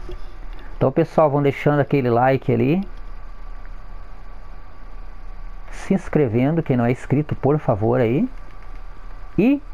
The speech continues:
compartilhe, ok? Que sempre eu estarei trazendo aqui, é, métodos aqui, ok?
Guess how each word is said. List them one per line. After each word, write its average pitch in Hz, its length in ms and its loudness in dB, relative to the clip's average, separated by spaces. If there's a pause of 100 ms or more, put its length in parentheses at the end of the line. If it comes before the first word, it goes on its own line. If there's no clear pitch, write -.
(140)
compartilhe, 151 760 2 (140)
ok? 208 500 4 (680)
Que - 80 -10
sempre 147 400 2
eu 160 120 2 (200)
estarei 147 400 2
trazendo 131 500 4
aqui, 127 380 2 (1600)
é, 57 500 2 (680)
métodos 123 540 2
aqui, 123 380 0
ok? 185 440 2